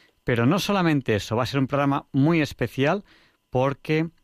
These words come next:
este equipo, este equipo que llevamos ahora, Diálogos con la Ciencia, cumplimos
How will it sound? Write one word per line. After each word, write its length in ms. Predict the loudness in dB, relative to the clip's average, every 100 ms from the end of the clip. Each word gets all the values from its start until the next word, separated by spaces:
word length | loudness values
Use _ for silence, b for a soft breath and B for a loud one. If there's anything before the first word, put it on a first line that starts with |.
| -14 -4
este 260 | -2 -2
equipo, 340 | -2 -2 0 0
este 140 | -2
equipo 240 | -4 -4 -2
que 140 | 2
llevamos 320 | 2 0 0
ahora, 160 | 0 0
Diálogos 260 | 0 0
con 140 | -2 -4
la 80 | -2
Ciencia, 440 | -2 0 -2 -2 B B B
cumplimos 640 | -4 0 2 2 0 -4